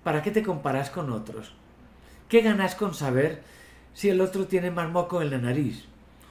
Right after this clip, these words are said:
Usted tiene más mugre en las uñas. ¿Qué ganas con saber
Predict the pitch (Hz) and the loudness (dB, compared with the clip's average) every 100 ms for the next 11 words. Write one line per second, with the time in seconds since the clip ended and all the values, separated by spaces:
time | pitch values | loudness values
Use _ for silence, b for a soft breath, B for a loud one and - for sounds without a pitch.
0 | - 131 135 127 147 147 135 143 135 139 | -10 -6 -4 -2 -2 -2 -2 0 0 -2
1 | 127 110 127 127 95 85 - - - - | -4 -4 -4 -6 -6 -12 -20 -20 -20 -20
2 | - B B B B B - 202 208 202 | -20 B B B B B 0 2 4 2
3 | 196 208 175 156 135 143 156 | 0 -2 -4 2 4 4 2